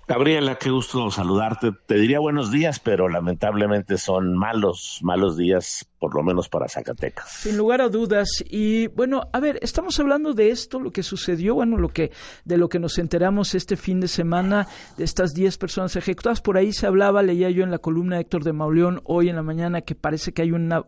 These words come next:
Speaker 2: o hay otra persona más, pero, digamos, estas diez personas, y estamos hablando de,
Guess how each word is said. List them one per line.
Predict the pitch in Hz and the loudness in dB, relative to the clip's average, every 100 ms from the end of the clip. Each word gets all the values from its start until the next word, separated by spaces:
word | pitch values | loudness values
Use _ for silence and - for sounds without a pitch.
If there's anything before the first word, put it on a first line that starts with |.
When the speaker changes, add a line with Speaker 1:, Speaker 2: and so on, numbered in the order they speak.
| _ | _
Speaker 2:
o | 165 | 0
hay | 156 - | 0 0
otra | 180 180 170 | 0 0 -4
persona | 156 - 175 | -6 -6 -4
más, | 175 196 | -2 -2
pero, | - 185 170 - - - | 0 0 0 -6 -20 -8
digamos, | 175 196 214 226 | -2 0 0 -2
estas | 226 247 | 0 0
diez | 214 220 | 0 -2
personas, | 247 - 233 247 247 - - - | -4 0 2 2 0 -6 -20 -8
y | - | -4
estamos | - 359 440 302 | 0 0 0 0
hablando | 247 254 285 208 | 2 2 0 4
de, | 220 262 | 4 4